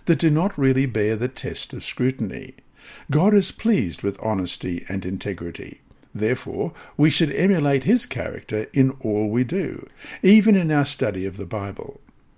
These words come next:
Honest people will deal with Bible difficulties in such a way that they are careful not to present information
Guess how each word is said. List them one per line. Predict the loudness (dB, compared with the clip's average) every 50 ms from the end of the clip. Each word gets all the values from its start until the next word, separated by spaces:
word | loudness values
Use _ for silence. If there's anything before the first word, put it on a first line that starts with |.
| _ _ -20 -20 -16 -6 -2
Honest | 0 0 0 0 -2 -6 -4
people | -2 -2 -2 -2 0 -2 -2 0
will | 0 0 0 -2
deal | 0 2 2 4 4 4
with | 2 0 -2 -4 -4 -4
Bible | -2 0 0 0 0 0 -2 0
difficulties | 0 0 0 0 -2 -2 0 0 2 4 2 4 4
in | 2 0 0
such | -2 -4 -4 -6 -6 -6
a | -6 -4
way | -2 -2 -2 0 0 0 0 -2 -4 -10 -4 -2
that | 0 2
they | 4 2 2 2
are | 2 0
careful | 0 2 2 2 2 0 -2 -2
not | 0 2 2 2 2 0 -4 -8
to | -4 0
present | 0 0 2 2 0 0 -2 0
information | 0 0 0 2 0 0 -2 -2 -2 -2 -4 -4 -4 -4 -4 -4